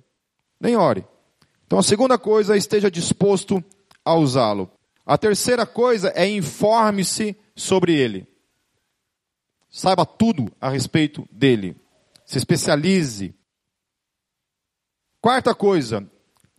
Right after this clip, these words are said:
descubra o que te realiza. Então, por exemplo, "Ah, Pipe, eu tenho um chamado pra trabalhar com criança. Mas se eu pudesse, eu matava todas elas. Afogava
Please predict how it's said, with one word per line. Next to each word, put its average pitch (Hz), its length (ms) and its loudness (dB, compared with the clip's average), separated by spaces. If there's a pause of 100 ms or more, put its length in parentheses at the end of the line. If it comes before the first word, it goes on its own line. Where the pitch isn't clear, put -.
(180)
descubra 180 840 0 (160)
o 143 80 2
que 208 220 0
te 208 180 -2
realiza. 175 800 0 (320)
Então, 208 240 0
por 208 200 0
exemplo, 123 540 -4 (840)
"Ah, 190 300 2
Pipe, 123 600 -2 (200)
eu 127 160 -2
tenho 156 220 -4
um 160 60 -6
chamado 151 300 0
pra 143 60 2
trabalhar 151 220 2
com 135 140 -4
criança. 107 520 -6 (1400)
Mas 117 200 2
se 170 100 2
eu 175 60 2
pudesse, 151 380 2
eu 151 40 -4
matava 147 300 0
todas 143 320 0
elas. 80 340 -6 (1600)
Afogava 160 840 0